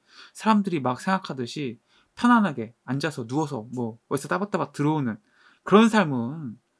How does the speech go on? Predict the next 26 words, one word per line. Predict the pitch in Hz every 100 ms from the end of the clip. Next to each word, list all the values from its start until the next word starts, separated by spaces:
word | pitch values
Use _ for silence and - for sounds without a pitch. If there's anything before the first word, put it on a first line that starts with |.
| _
진짜 | - 151
거의 | 180 156
없다라는 | 135 - 180 185 151
거죠. | 104 - _ _ _ - - -
대부분의 | 147 151 220 226 208
건물 | - 143 143
가지신 | 139 127 123 160
분들은 | 123 110 139 185 - _ _ _
다 | -
내 | 131
집 | 123 151
앞에 | 147
내가 | 127 123
쓰레기 | 139 160 147
치우고요. | - 196 135 147 139 _ _ _ _ _
분리수거 | 127 160 175 151 147
자기가 | - 131 135
하고요. | 180 160 143 143 - _ _ _ -
다 | 190
그렇게 | 196 190
살고 | 190 214 196
있다라는 | 143 143 147 147
거예요. | 113 101 _ _ _ _
뭐 | - 123
세입자 | 208 202
나가면은, | 127 127 131 127 185